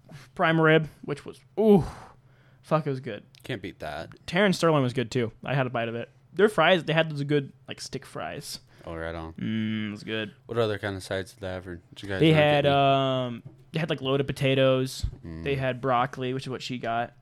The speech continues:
Speaker 1: I love broccoli, too.
Speaker 2: Can't go wrong with steakhouse sides. They're
Speaker 1: You
Speaker 2: always
Speaker 1: can't.
Speaker 2: good.
Speaker 1: They're always good, like mac and cheese.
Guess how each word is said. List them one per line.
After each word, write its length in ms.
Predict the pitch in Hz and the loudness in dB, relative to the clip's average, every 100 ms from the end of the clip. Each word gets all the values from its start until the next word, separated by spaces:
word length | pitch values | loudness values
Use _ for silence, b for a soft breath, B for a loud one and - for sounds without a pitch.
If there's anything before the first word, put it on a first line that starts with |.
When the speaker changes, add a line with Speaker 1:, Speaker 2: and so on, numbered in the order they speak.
| _ _ 131 | _ _ -4
Speaker 1:
I 80 | |
love 260 | 123 113 110 | -2 -4 -4
broccoli, 340 | 113 117 - | -8 -10 -12
too. 220 | 131 - 135 - - | -12 -12 -12 -14 -14
Speaker 2:
Can't 200 | - 202 | -10 -6
go 60 | 143 | -2
wrong 300 | 104 101 98 | 0 -2 -2
with 100 | 87 _ _ | -8 _ _
steakhouse 560 | - - 87 - 85 82 | -12 -6 -6 -6 -6 -6
sides. 540 | - 85 80 80 - _ | -6 -6 -6 -8 -14 _
They're 100 | 107 | -2
Speaker 1:
You 60 | 101 | 0
Speaker 2:
always 140 | 135 | 2
Speaker 1:
can't. 200 | 151 123 | 2 0
Speaker 2:
good. 60 | - | 4
Speaker 1:
They're 100 | 202 | 8
always 240 | 175 196 147 | 8 6 4
good, 280 | 160 180 139 | 4 4 2
like 120 | 117 | 0
mac 280 | 127 135 131 | 2 2 0
and 100 | 113 | -6
cheese. 760 | - 123 123 120 123 117 - | -2 0 0 0 -2 -6 -10